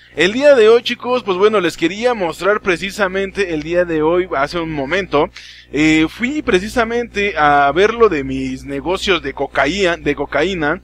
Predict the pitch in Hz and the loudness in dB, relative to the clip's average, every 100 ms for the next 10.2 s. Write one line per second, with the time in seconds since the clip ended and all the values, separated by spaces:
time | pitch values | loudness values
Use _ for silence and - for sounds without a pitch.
0 | - - - 180 233 196 202 214 196 160 | -12 -16 -10 -4 -2 2 4 4 2 0
1 | 147 135 139 139 147 196 147 139 - _ | 0 -2 -2 -2 -2 -4 -4 -8 -10 _
2 | _ _ - 247 277 226 226 233 175 156 | _ _ -2 0 4 4 6 4 2 -2
3 | - 202 160 185 202 214 220 156 175 _ | 0 0 2 6 6 8 6 4 -2 _
4 | _ _ _ _ - - 151 185 202 196 | _ _ _ _ -18 -2 2 6 6 6
5 | 151 151 160 190 147 135 147 165 156 156 | 2 0 0 2 2 0 0 0 2 2
6 | 170 165 131 135 151 170 175 214 175 170 | 2 -4 -6 -8 -2 2 4 4 4 2
7 | - - - - 285 262 247 247 233 170 | -2 -20 -8 4 6 6 4 2 0 0
8 | 160 170 196 160 147 170 175 143 139 127 | 2 4 4 4 2 2 2 -2 -2 -2
9 | 139 156 147 139 139 165 240 226 180 302 | 0 0 0 -2 -6 -4 -4 -2 -4 0
10 | 294 233 | 0 0